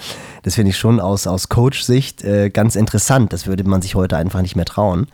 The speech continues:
Aber um wieder zurückzukommen auf die, auf die Bewertung, es ist schon cool. Also ich würde sagen, wenn du ein kurzes Camp machst, alles bis zwei Wochen, muss man ganz einfach sagen, sind, sind diese, äh,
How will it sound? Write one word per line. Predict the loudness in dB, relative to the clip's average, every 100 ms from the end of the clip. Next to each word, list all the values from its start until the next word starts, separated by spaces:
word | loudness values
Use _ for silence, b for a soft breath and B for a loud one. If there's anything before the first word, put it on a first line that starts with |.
| B B B B B B B
Aber | 0 2
um | 4
wieder | 4 2
zurückzukommen | 2 0 0 -4 0 4 4 2 0 -4
auf | -4 0
die, | 2 2 2
auf | 0
die | 0
Bewertung, | 0 2 2 2 0 B B B -4
es | -2 2
ist | 0 0 0
schon | 2 2 0 2
cool. | 4
Also | 2
ich | 2
würde | 2 2
sagen, | 2 4 4
wenn | 4 4
du | 4 4 2 0
ein | -2 2
kurzes | 2 2 -2 -2
Camp | 0 0
machst, | 0 -4 -6 -14 _ _ _
alles | 0 2 2 0
bis | -2 -2 -4
zwei | -4 0 2 2
Wochen, | 2 4 4 2 B B B B B _ _ _ _
muss | 2 2 2
man | 0
ganz | 0 0
einfach | 0 0 0
sagen, | 0 2 2 2
sind, | 2 2 2 -2
sind | -8 -4 0 0 0
diese, | -2 0 0 0 -2 -4
äh, | -2 -2 -2 -2